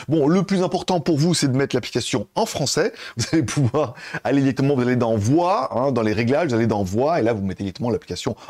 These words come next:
en français, ou vous pouvez mettre en portugais si vous aimez les stéréotypes. Mais après, ça, c'est vous qui voyez. Ensuite, dans l'application, on retrouve, bah, tous les paramètres qu'on peut voir sur nos aspirateurs, hein. Le réglage, euh, les, les serpillères. On pourra voir, bien évidemment,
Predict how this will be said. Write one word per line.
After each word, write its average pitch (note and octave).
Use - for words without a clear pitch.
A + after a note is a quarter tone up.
en A#2
français, A2+
ou G2+
vous F#2
pouvez -
mettre E2
en F2
portugais A2
si -
vous G2
aimez G2+
les G2+
stéréotypes. G2
Mais -
après, G3+
ça, -
c'est -
vous F3+
qui B3
voyez. B2
Ensuite, D#3
dans F3+
l'application, F3
on D#3+
retrouve, D#3
bah, A#2
tous -
les D3+
paramètres C3
qu'on A2
peut A2+
voir A#2+
sur A2
nos G2+
aspirateurs, A#2
hein. A#2+
Le A#2+
réglage, A2
euh, G#2+
les, A2
les B2
serpillères. B2+
On A#2+
pourra G#2+
voir, A2+
bien A#2
évidemment, C3